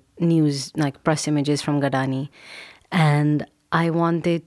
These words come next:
to go there, but somehow it was just not possible because also Gadani is in Balochistan, which is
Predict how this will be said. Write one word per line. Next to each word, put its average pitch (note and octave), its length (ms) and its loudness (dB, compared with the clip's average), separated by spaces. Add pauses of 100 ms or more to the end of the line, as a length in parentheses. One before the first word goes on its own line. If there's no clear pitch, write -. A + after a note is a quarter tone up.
(120)
to F3 120 -2
go F#3 240 2
there, D#3 300 2
but D3+ 180 -6
somehow E3+ 380 0
it E3 100 -4
was E3 140 -4
just D3+ 160 -4
not D3 180 -2
possible C#3+ 580 -6 (520)
because D#3+ 280 -4 (140)
also F3+ 220 2
Gadani D#3+ 400 0
is D3+ 60 0
in D3+ 120 0
Balochistan, C#3+ 720 -6 (480)
which - 260 0
is D3 320 -2